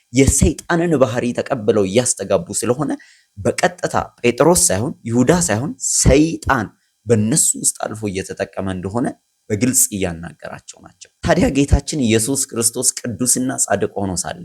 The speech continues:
አጠገቡ የነበሩትን "አንተ ሰይጣን" ካላቸው፣ እኔና እናንተ ሰይጣኖቹን ለይተን ልናውቃቸውና እኛም ራሳችን ያንን ሰይጣን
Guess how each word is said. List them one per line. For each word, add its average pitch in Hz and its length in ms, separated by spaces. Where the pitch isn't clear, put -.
አጠገቡ 120 440
የነበሩትን 101 720
"አንተ 135 260
ሰይጣን" 131 680
ካላቸው፣ 85 480
እኔና 180 440
እናንተ 147 340
ሰይጣኖቹን 165 920
ለይተን 123 500
ልናውቃቸውና 107 840
እኛም 165 500
ራሳችን 123 580
ያንን 147 580
ሰይጣን 170 460